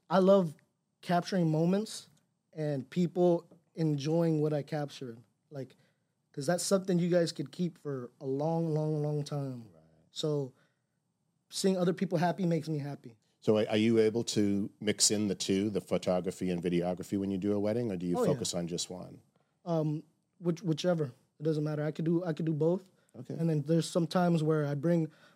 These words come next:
Speaker 1: other photographers who are, like, starting out, but they're amazing, or th-, they just don't have the camera that I have.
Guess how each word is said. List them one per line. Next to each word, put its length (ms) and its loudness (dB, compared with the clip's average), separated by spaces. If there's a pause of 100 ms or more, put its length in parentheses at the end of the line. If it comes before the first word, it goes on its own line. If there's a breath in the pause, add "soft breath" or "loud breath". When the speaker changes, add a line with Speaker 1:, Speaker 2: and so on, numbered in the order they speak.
(140)
Speaker 1:
other 240 2
photographers 880 -2
who 160 -2
are, 280 -4 (540)
like, 180 -8
starting 380 0
out, 240 0
but 120 -8
they're 220 0 (120)
amazing, 840 -4 (140)
or 180 2
th-, 120 -6 (640 soft breath)
they 100 -2
just 160 -4
don't 160 -2
have 260 -4
the 80 -4
camera 320 -4
that 100 -2
I 100 -2
have. 280 -2